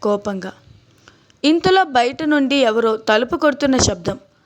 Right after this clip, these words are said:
ఒక్కసారిగా ఆందోళన మొదలైంది స్రవంతిలో. అప్పటి వరకు ఉన్న కోపం కాస్త కంగారుగా మారిపోయింది. "ఇప్పుడు చూడు," మళ్ళీ నా పరువుని నువ్వు నలుగురి మధ్యలో పెట్టడానికి అంతా సిద్ధమైంది.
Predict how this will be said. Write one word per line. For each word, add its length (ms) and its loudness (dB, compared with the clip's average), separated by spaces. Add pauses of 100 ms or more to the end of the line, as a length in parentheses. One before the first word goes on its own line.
(320)
ఒక్కసారిగా 680 0
ఆందోళన 560 2
మొదలైంది 680 -2 (280)
స్రవంతిలో. 760 -6 (640)
అప్పటి 380 0
వరకు 380 0
ఉన్న 480 0 (440)
కోపం 380 2
కాస్త 360 0
కంగారుగా 640 0
మారిపోయింది. 680 -4 (520)
"ఇప్పుడు 280 -2
చూడు," 260 -6 (420)
మళ్ళీ 380 2
నా 120 2
పరువుని 440 2
నువ్వు 320 -2 (200)
నలుగురి 480 0
మధ్యలో 360 0
పెట్టడానికి 720 -2
అంతా 420 0
సిద్ధమైంది. 680 -4